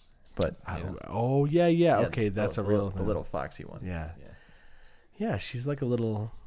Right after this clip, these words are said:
Speaker 2: sled dog or, and fox mix.
Speaker 1: Also, like, a bread loaf that grew legs. <laughs>
Speaker 2: That's more accurate.
Speaker 1: <laughs>
Speaker 2: Yep, she is pretty square, that's for sure.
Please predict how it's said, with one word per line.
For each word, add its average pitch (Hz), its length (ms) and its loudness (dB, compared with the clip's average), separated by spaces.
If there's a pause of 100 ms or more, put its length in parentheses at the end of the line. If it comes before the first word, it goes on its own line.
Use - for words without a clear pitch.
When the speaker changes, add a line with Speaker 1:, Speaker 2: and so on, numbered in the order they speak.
(440)
Speaker 2:
sled 123 320 0
dog 98 420 -2
or, 90 220 -4
and 92 340 -2
fox - 480 -4 (360)
mix. - 340 -8 (760)
Speaker 1:
Also, 101 340 -4
like, 92 360 -4 (180)
a 85 180 -4
bread 82 340 -2
loaf 80 260 -2
that 82 140 -6
grew 90 180 -4
legs. 76 380 -6 (420)
<laughs> - 420 -10
Speaker 2:
That's 139 280 2
more 107 240 0
accurate. 101 580 -2 (220)
Speaker 1:
<laughs> 139 360 -6 (580)
Speaker 2:
Yep, 139 280 -4
she 139 180 2
is 127 100 2
pretty 120 220 0
square, 95 560 -2
that's 92 320 -8
for - 180 -4
sure. - 340 -4